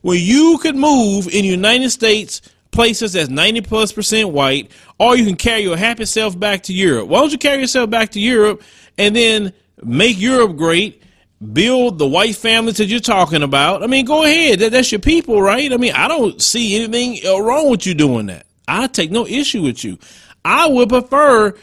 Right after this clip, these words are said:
that you take your children that you teach in racism, white supremacy away from everybody else.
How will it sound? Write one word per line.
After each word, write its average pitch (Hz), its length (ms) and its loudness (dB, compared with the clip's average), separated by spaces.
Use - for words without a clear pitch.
that 170 200 -2
you 226 100 -2
take 208 280 0
your 185 240 2
children 220 460 0
that 160 160 -2
you 233 60 0
teach 220 320 -2
in 180 100 -4
racism, 202 460 0
white 185 180 0
supremacy 185 520 -2
away 185 360 2
from 165 180 -6
everybody 185 600 2
else. 110 340 -4